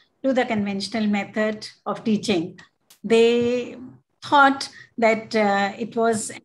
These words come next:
injustice to expect them to become technocrats within no time. So, uh,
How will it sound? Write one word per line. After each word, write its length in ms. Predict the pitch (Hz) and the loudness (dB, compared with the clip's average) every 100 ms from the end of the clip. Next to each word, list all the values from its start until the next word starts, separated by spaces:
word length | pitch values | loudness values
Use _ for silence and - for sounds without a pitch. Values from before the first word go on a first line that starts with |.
| - | -8
injustice 840 | - 233 214 208 - 254 254 - - _ _ - | -4 -2 -2 -2 -2 0 0 -4 -18 _ _ -2
to 80 | |
expect 580 | 240 220 - 247 233 226 | -2 -2 -4 0 0 0
them 240 | 247 226 214 | -2 0 -2
to 80 | |
become 520 | 208 202 214 208 214 208 - _ - | -2 -2 -2 0 0 -4 -14 _ -6
technocrats 1000 | - 240 226 220 214 214 - _ - - _ _ - | -2 -2 0 2 2 0 -6 _ -14 -14 _ _ -4
within 420 | 196 220 226 214 | 2 4 6 6
no 140 | 208 196 | 6 4
time. 560 | 214 185 175 175 175 - _ _ _ | 2 0 0 -6 -12 -20 _ _ _
So, 500 | - 240 233 240 240 | -4 2 4 4 0
uh, 560 | - 220 214 208 208 | -2 -2 0 0 -2